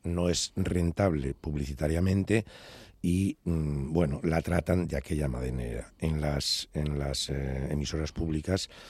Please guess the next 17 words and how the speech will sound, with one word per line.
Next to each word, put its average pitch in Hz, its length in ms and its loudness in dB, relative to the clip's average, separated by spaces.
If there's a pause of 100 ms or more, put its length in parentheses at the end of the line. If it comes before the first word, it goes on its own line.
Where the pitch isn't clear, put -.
(240)
eh, 69 540 0
nos 90 260 4
ocupamos 82 720 0 (100)
mucho 101 420 4
y 76 60 2
muy 92 160 2
a 80 80 2
fondo, 76 340 -2
por 67 140 -4
ejemplo, 73 460 -4 (420)
de 80 240 -4
ese 71 540 -2
ámbito. 95 420 0
Lo 85 140 0
hacemos 76 380 -4
con 69 200 -2
toda, 69 520 2